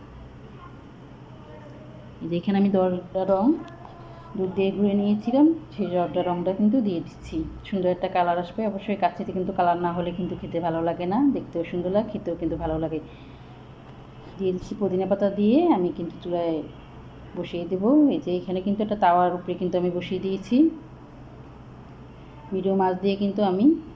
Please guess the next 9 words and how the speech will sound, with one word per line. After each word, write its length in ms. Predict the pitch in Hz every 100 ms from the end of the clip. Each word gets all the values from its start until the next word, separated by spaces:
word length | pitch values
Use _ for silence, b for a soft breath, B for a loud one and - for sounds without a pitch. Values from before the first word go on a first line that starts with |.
| -
এই 60 | -
কাচ্চিটা 300 | 170 180 185 190
কিন্তু 180 | 196 247 226 165
আধা 160 | 175 175
ঘন্টার 260 | 175 180 160
জন্য 180 | 196 214 320 311
চুলায় 300 | 180 170 165 165
রেখে 200 | 175 185 156
দিয়েছিলাম। 460 | 165 160 180 160